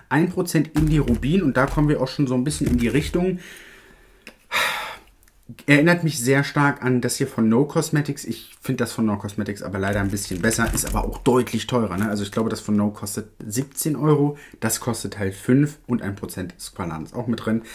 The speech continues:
Alles vegan und alles parfümfrei. Abends ist das okay. Du merkst, die wird so ein bisschen matter, also die ist nicht glänzend, so wie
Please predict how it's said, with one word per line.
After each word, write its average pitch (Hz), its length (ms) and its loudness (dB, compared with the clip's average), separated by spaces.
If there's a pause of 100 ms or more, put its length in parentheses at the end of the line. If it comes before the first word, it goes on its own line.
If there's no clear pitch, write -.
(140)
Alles 110 320 -2
vegan 98 380 -2
und - 160 -12
alles 101 200 -6
parfümfrei. 123 880 0 (340)
Abends 123 360 2
ist - 180 -6
das 90 220 -8
okay. 160 420 2 (220)
Du 127 80 2
merkst, 165 500 4
die 131 140 -2
wird 151 160 0
so - 80 0
ein 123 80 2
bisschen 117 440 -2
matter, 156 400 0
also 120 160 -2
die 113 220 -2
ist 117 220 -2
nicht - 240 -4
glänzend, 123 400 0
so 107 160 -4
wie 104 140 -4